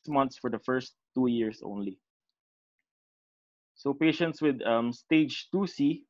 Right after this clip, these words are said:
or stage three seminomas are classified as either good or intermediate risk.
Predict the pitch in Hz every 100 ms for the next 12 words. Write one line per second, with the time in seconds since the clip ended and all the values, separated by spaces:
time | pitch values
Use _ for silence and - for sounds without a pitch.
0 | _ - 127 131 - 143 127 - - 170
1 | 170 143 143 135 117 110 113 - _ _
2 | _ _ _ 123 131 147 131 143 135 139
3 | 135 127 131 123 120 143 180 143 131 123
4 | 123 - 123 120 110 110 - 120 120 -